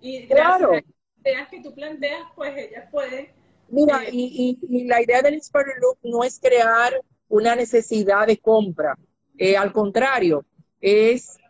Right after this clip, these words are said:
Speaker 2: el, el construir una mentalidad de una consumidora consciente que puede aprovechar al máximo de sus pos-,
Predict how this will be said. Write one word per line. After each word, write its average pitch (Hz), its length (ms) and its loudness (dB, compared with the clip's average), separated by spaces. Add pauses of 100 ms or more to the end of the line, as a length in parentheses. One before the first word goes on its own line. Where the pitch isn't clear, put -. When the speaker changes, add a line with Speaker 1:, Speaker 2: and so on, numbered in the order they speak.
(140)
Speaker 2:
el, 208 460 2
el 214 280 -2
construir 226 760 0
una 247 180 -2
mentalidad 233 680 0
de 233 140 4
una 214 320 2
consumidora 226 640 0
consciente 233 840 -2 (760)
que 214 140 4
puede 220 300 2
aprovechar 226 840 0
al 202 400 0
máximo 247 440 -2
de 262 140 2
sus 226 500 0
pos-, 220 240 -4